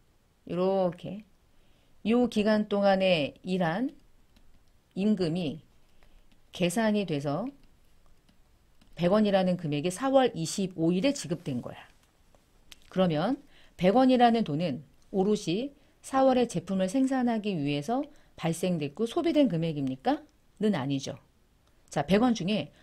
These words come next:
언제부터 언제까지의 기간이 포함된 채로 나간 거예요. 요거요. 요거는 몇 월 달 거예요?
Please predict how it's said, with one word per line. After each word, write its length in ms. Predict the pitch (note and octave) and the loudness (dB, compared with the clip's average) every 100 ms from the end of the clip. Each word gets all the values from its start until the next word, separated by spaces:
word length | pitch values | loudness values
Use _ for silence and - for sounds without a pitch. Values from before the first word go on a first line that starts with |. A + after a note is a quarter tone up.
| _ | _
언제부터 480 | F3 G#3 A#3 A#3+ A#3+ | 0 2 2 2 2
언제까지의 840 | D#3+ F#3+ A#3+ A#3 G#3+ G3 G3 F#3+ | 2 2 2 4 4 4 2 0
기간이 600 | F#3 D#3 D#3+ E3 C4 D#4 - _ | -2 -4 -2 0 0 0 -8 _
포함된 520 | - D#4 D4+ A#3+ A3 G#3+ | -2 2 4 4 2 0
채로 300 | G#3+ G3+ - | -2 0 2
나간 280 | C3 D3+ | 2 -2
거예요. 220 | C3+ A#2+ - - _ _ - | -4 -8 -10 -16 _ _ -6
요거요. 320 | G#3 D#3 C3+ - _ _ _ _ _ _ _ - - - - - | -4 -4 -8 -14 _ _ _ _ _ _ _ -20 -20 -20 -18 -2
요거는 420 | A#3 D4 C#4+ A#3+ | 4 6 8 6
몇 180 | D#3+ F3+ | 6 4
월 160 | C#4 C#4 | 4 6
달 240 | G3+ F3+ | 4 4
거예요? 320 | D3+ C#3+ A#3+ | -2 -2 -2